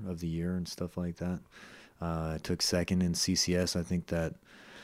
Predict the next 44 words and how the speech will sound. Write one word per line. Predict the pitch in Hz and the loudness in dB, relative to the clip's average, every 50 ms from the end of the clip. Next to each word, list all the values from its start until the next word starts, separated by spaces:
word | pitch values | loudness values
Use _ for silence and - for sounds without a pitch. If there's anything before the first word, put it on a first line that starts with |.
| - - - - - - - _ _ _ | -18 -20 -20 -20 -20 -20 -20 _ _ _
had | - - - 123 110 107 110 104 | -6 2 6 8 8 10 10 10
I | 101 101 98 | 10 8 8
been | 87 101 104 101 98 | 10 10 10 10 10
more | 98 98 95 90 | 10 10 8 8
focused | - 104 98 98 90 95 - 107 | 8 8 6 6 6 4 4 4
on | 95 87 | 4 6
wrestling | 87 92 95 92 - - 113 110 107 101 | 6 6 6 4 4 4 2 2 4 4
than | 98 92 | 2 2
I | 92 90 | 2 2
was | 87 90 90 90 82 92 | 2 2 2 2 2 0
on | 87 82 | 0 0
football, | - - 98 92 - 107 107 107 | 0 0 0 2 4 6 6 6
I | 95 85 | 6 4
think | 82 92 90 85 | 4 2 0 2
that | - 90 87 | 2 2 2
I | 85 82 | 2 2
probably | - - 90 85 85 87 | 2 2 2 2 2 2
would | 85 87 85 | 2 2 0
have | 80 - | 0 0
performed | - 92 85 - 92 90 85 80 | -2 -4 0 2 2 2 2 2
better. | 85 85 87 92 98 98 95 - _ - - | 0 0 2 0 0 -2 -4 -8 _ -6 -2
And | 95 92 90 | 0 2 4
then | 90 90 87 85 | 4 4 4 4
now | 87 90 92 90 | 4 4 4 4
in | 87 85 | 4 4
retrospect, | 85 87 90 85 - - 90 85 - - - 92 87 85 - - - | 4 4 2 2 2 0 0 0 0 0 2 2 2 0 -2 -2 0
being | 90 87 87 87 | 2 4 4 4
that | 87 85 85 | 4 4 4
I'm | 85 85 85 85 | 4 4 4 4
a, | 82 82 80 78 - - | 4 2 0 -2 -2 -2
an | 90 85 | -2 0
M | 85 82 82 82 | 0 0 0 0
M | 82 82 82 | 2 2 2
A | 82 85 82 | 2 0 0
fighter, | - 87 85 87 87 90 90 92 - - - - - - - - | 0 0 0 2 2 0 0 -2 -6 -12 -20 -20 -20 -16 -8 -6
I | 90 82 | -6 -6
think | - - 87 82 80 | -4 -4 -4 -4 -2
that | 87 82 76 | -2 -4 -2
had | 73 87 85 85 | -2 -2 -2 0
I | 85 82 80 80 78 | 0 0 0 -2 -4
focused | - - - 90 87 82 - 90 82 - | -6 -2 0 2 2 2 2 -2 -2 0
more | 87 85 85 85 | 2 2 2 2
on | 82 82 | 2 2
my, | 82 82 80 80 | 2 0 0 -2